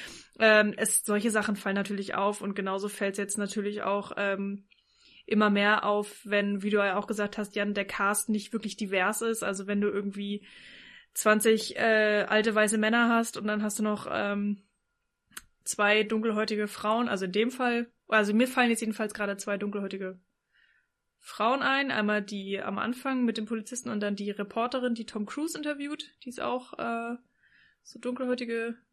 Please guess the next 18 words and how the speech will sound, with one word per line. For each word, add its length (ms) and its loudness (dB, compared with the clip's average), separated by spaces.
Journalistin, 680 -2
glaub 200 -2
ich, 120 -6
in 80 -4
dem 200 -4
Fall. 340 -4
Und 100 -2
ansonsten 800 0
haben 180 -2
wir 60 4
ja 140 4
eigentlich 460 -2
noch 280 -2
schwarze 480 0
Männer 360 2
in, 260 0
in 200 -2
dem 460 -2